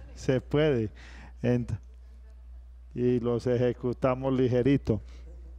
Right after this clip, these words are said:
No, yo creo que algún diputado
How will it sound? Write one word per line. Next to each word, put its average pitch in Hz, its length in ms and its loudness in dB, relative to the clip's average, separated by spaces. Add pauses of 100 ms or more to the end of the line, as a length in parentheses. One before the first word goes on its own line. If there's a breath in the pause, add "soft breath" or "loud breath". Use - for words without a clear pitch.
(420)
No, 143 200 4
yo 127 160 2
creo 147 280 2
que 131 440 2 (300 loud breath)
algún 131 280 2
diputado 139 1080 2